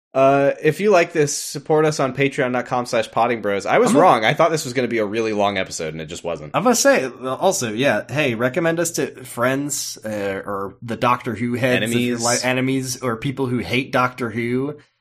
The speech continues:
Speaker 2: and love, uh, who love Clara. Don't maybe, well, maybe don't recommend it to them. Uh, but it always, we always appreciate it. I've, I've heard a lot of people say, "Hey, I got my friend into this," and I, it means so much to us that people are enjoying this
Speaker 1: Yeah.
Speaker 2: show. Um, and, you know, leave a review, I guess, if you wanna do that.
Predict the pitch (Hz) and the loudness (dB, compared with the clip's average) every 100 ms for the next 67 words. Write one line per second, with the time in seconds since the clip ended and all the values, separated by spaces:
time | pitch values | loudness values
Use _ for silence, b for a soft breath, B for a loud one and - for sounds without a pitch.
0 | b - 104 101 110 113 - 117 120 113 | b -4 -2 -2 -2 -2 -4 -4 -2 0
1 | - 131 131 131 135 131 - - 123 120 | -2 -4 -4 -6 -2 -2 -2 -4 0 2
2 | 131 135 143 165 170 160 165 160 180 156 | 0 -2 -2 -4 -4 -6 -8 -8 -8 -6
3 | 127 - - 90 85 - - 76 82 82 | -6 -6 -8 -10 -12 -12 -18 -14 -12 -12
4 | - b b b - 131 131 156 202 262 | -16 b b b -2 0 2 2 2 2
5 | 339 165 208 269 285 - 240 165 120 151 | 2 2 4 4 2 -2 -2 0 2 2
6 | 151 - 135 131 196 196 170 170 170 165 | -2 -2 -4 -2 -2 0 2 2 2 -4
7 | 151 131 127 190 127 123 123 131 - 143 | -2 -2 2 2 2 2 0 -2 -2 -2
8 | 117 98 92 92 - 107 107 110 113 117 | -2 -8 -8 -8 -8 -6 -6 -6 -10 -6
9 | 143 135 - - - 170 185 175 - 98 | -6 -6 -8 -6 0 2 2 0 -4 -4
10 | 104 - 110 - 123 113 110 107 101 107 | -4 -6 -10 -6 -4 -2 -2 -2 -2 -2
11 | 107 95 65 - 110 95 92 B B B | -2 -2 -4 -6 -4 -6 -8 B B B
12 | 113 117 123 151 151 170 214 147 147 156 | 2 2 2 0 -2 -2 2 2 4 2
13 | 156 156 131 113 123 139 143 139 143 147 | 2 0 -2 0 0 2 2 2 2 2
14 | 127 123 127 123 123 123 123 120 110 117 | -2 -2 0 0 0 -2 -2 0 0 2
15 | 123 131 - | 2 -2 -8